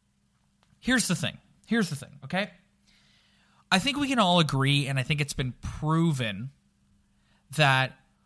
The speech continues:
Mike Babcock and Kyle Dubas are not on the same page. They see the game differently. They believe in different philosophies when it comes to what makes a winning hockey team.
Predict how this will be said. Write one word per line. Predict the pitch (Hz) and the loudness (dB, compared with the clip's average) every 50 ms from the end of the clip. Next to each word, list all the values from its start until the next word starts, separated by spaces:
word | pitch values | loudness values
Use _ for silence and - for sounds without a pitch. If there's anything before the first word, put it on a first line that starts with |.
| _ _ _ - | _ _ _ -2
Mike | 139 151 170 185 - | 4 4 4 4 4
Babcock | - 143 135 135 131 - 143 139 139 - | 2 2 2 2 2 2 2 2 2 0
and | 127 - | -6 -8
Kyle | - - 135 131 131 131 131 | -4 0 2 2 2 2 0
Dubas | 120 120 117 113 123 160 175 - - - | -2 -4 -6 -4 -2 0 0 0 0 0
are | 139 131 | 0 -2
not | 123 123 127 127 131 127 | 0 0 0 0 0 0
on | 131 131 127 | 0 0 -2
the | 127 | -2
same | - - 120 113 113 113 110 | -2 -2 -2 -2 -4 -6 -6
page. | - - 113 90 90 69 - - - - - - - - - - - _ | -8 -8 -8 -8 -10 -6 -2 -2 -2 -2 -4 -12 -20 -20 -20 -20 -20 _
They | - 135 135 | -4 -2 2
see | - - - - - 165 160 180 180 | 4 4 4 4 4 2 0 0 0
the | 170 185 | 0 -2
game | - - 147 143 143 143 147 139 | -2 0 -2 0 0 0 0 0
differently. | 139 135 127 - 151 143 131 147 156 160 190 226 220 _ _ _ _ _ _ - | -2 -2 -2 -2 -4 -6 -4 -6 -4 -4 -4 -4 -8 _ _ _ _ _ _ -4
They | - 147 143 | 0 0 0
believe | 123 135 139 135 135 139 139 139 139 139 139 139 135 - - - - - - _ _ _ _ _ _ _ _ _ _ _ _ _ _ _ _ - | 0 -2 -2 -2 0 0 2 2 2 2 2 0 -2 -4 -8 -10 -12 -12 -16 _ _ _ _ _ _ _ _ _ _ _ _ _ _ _ _ -4
in | 147 139 131 117 - | -4 -4 -4 -4 -2
different | 143 143 139 - 151 143 139 139 - | -2 -2 0 2 0 0 0 -4 -8
philosophies | - - - 143 127 120 117 123 131 - - 170 - 190 190 214 208 - - | -10 -6 -4 -4 -2 -2 0 0 0 0 0 0 0 0 -2 0 -2 -2 -2
when | 160 147 143 | -2 -2 -2
it | - | -2
comes | - 143 139 135 139 - - | 0 0 2 2 2 0 2
to | - 143 | 2 0
what | 123 123 127 135 - 135 | 0 2 2 0 2 2
makes | 131 131 131 - 143 | 0 0 2 2 2
a | 127 | 2
winning | 120 120 123 120 131 131 123 | 0 -2 -4 -4 -4 -4 -2
hockey | 117 117 117 120 120 - 180 175 | -2 0 0 -2 -2 -4 -6 -6
team. | 175 196 202 220 262 285 | -2 0 0 -2 -2 -6